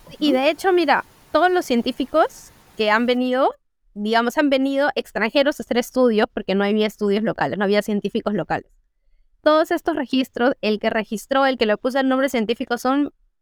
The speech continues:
Speaker 2: eh, científicos e investigadores extranjeros que vinieron a estudiar acá en el Perú porque tenemos un suelo, una diversidad de ecosistemas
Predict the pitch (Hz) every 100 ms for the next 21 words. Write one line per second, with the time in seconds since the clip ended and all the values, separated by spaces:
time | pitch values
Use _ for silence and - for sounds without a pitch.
0 | _ _ _ 214 214 226 220 277 302 294
1 | 294 - 233 196 196 190 214 247 247 -
2 | 170 - 226 214 - 196 202 226 247 247
3 | 254 302 339 _ _ _ _ _ _ 214
4 | 214 - 208 214 226 254 - 233 247 185
5 | 190 220 233 196 185 202 202 220 214 214
6 | 214 214 214 208 - 196 202 202 190 190
7 | 180 - 185 196 196 202 - - 190 190
8 | 202 208 226 _